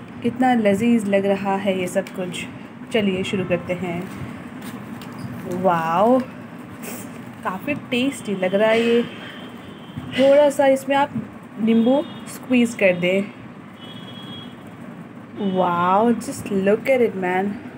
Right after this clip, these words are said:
It looks so good. Wow,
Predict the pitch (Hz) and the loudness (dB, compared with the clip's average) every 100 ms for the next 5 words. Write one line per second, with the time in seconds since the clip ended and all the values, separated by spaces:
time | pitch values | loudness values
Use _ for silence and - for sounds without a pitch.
0 | - - - - - - - - - - | -16 -14 -14 -12 -12 -12 -12 -14 -14 -16
1 | - - 240 247 240 - 240 226 185 175 | -8 -4 2 2 2 2 2 4 2 2
2 | 175 - - - - - - - - - | -2 -10 -14 -16 -16 -16 -16 -16 -16 -14
3 | - - - - - - - - - - | -14 -14 -16 -16 -16 -16 -16 -14 -14 -14
4 | - - - - - 196 185 175 175 165 | -16 -16 -16 -16 -8 0 2 2 2 2
5 | 160 | -2